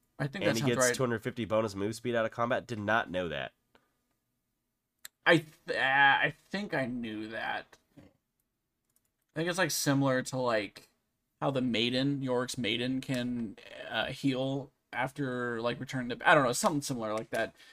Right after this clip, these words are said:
Speaker 1: Except, of course, Tibbers is only alive for forty-five seconds.
Speaker 2: Yeah, yeah. Um,
Speaker 1: So, yeah, a little bit shorter than Alistair, but
Speaker 2: Oh, also, we forgot to mention, too, when, when Annie dies, if,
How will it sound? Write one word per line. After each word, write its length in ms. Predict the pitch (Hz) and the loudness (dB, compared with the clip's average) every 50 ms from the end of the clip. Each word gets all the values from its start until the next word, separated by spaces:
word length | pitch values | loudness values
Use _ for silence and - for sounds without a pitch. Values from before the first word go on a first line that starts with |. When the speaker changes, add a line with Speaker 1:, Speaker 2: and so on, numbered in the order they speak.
| - _ | -6 _
Speaker 1:
Except, 360 | 156 143 - 165 151 131 156 - _ - | -2 4 6 6 6 6 4 -2 _ -8
of 100 | 127 131 | -8 -6
course, 300 | - 143 135 135 - - | -4 -4 -4 -4 -2 -4
Tibbers 260 | 139 131 123 127 123 | -4 -2 -2 -4 -4
is 40 | 123 | -4
only 180 | 127 123 120 117 | -2 -2 -2 -2
alive 300 | 110 113 110 104 110 - | -2 0 0 0 0 -2
for 80 | - | -8
forty-five 480 | 127 - - 127 123 123 127 113 - - | -14 -12 -10 -10 -8 -8 -8 -6 -6 -6
seconds. 420 | - 104 107 98 101 - - - - 143 _ _ _ _ _ _ _ _ _ _ _ _ _ - - _ - 101 | -6 -8 -8 -10 -10 -10 -10 -10 -14 -20 _ _ _ _ _ _ _ _ _ _ _ _ _ -20 -20 _ -12 -10
Speaker 2:
Yeah, 260 | 85 80 73 67 65 - - | -8 -8 -8 -8 -10 -12 -12
yeah. 280 | 82 87 80 73 69 - - _ _ _ _ _ _ _ _ _ _ _ _ _ _ _ _ _ _ _ _ _ _ _ _ _ _ _ _ _ _ _ - | -8 -6 -6 -6 -6 -10 -14 _ _ _ _ _ _ _ _ _ _ _ _ _ _ _ _ _ _ _ _ _ _ _ _ _ _ _ _ _ _ _ -2
Um, 880 | 95 98 98 98 98 98 101 113 135 147 147 147 147 143 143 147 139 - - - | 0 0 2 2 2 2 2 4 4 4 4 4 4 2 0 -2 -6 -8 -8 -6
Speaker 1:
So, 100 | - 180 | -2 0
yeah, 180 | 185 185 208 | 4 4 4
a 20 | 196 | 6
little 160 | 185 208 214 | 6 6 6
bit 140 | 220 202 - | 6 4 4
shorter 300 | - 170 170 165 165 147 | 2 2 2 4 2 2
than 100 | 143 131 | 2 2
Alistair, 580 | 95 104 120 131 143 - - 127 131 147 147 - - _ _ _ - | 2 2 2 2 0 -2 -4 -4 -4 -4 -6 -10 -16 _ _ _ -4
but 220 | 135 131 120 - - | -2 -2 -2 6 10
Speaker 2:
Oh, 320 | 180 185 151 110 90 - - | 12 12 12 10 6 2 2
also, 300 | 113 131 139 - - 110 | 2 2 4 2 0 -2
we 120 | 107 110 | -2 -4
forgot 280 | - - 110 107 104 - | -6 -4 -4 -2 -2 -2
to 60 | - | -4
mention, 380 | 101 98 98 90 - 101 92 87 | -4 -4 -4 -4 -4 -6 -6 -6
too, 400 | - - 107 98 90 85 82 - | -6 -4 -4 -4 -4 -4 -6 -8
when, 320 | - 92 95 92 90 90 87 - _ | -8 -8 -6 -6 -6 -8 -10 -12 _
when 200 | 104 101 98 85 | -8 -6 -6 -4
Annie 240 | 82 98 104 104 104 | -4 -4 -4 -4 -2
dies, 380 | 87 92 87 92 95 101 104 92 | 0 0 2 2 2 0 -2 -6
if, 80 | 92 | -8